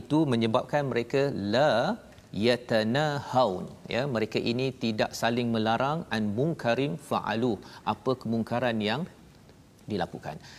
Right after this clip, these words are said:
Jadi, Allah menyatakan, "Labi sama kanu yaf'alun," teruk sangat apa yang mereka lakukan. Kesan daripada perkara inilah, ya,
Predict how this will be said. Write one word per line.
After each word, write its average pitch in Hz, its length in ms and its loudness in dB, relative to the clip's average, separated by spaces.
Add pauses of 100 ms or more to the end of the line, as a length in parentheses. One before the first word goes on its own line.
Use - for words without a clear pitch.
(140)
Jadi, 101 180 0
Allah 117 180 4
menyatakan, 113 400 0 (140)
"Labi 107 240 2 (120)
sama 117 260 2 (180)
kanu 143 340 2 (140)
yaf'alun," 107 500 0 (140)
teruk 135 360 2
sangat 135 280 0 (100)
apa - 260 -4
yang 117 140 0
mereka 113 260 -2
lakukan. 104 420 -2 (420)
Kesan 175 360 2 (120)
daripada 123 440 2 (120)
perkara 117 300 0 (140)
inilah, 147 320 2 (280)
ya, 104 60 2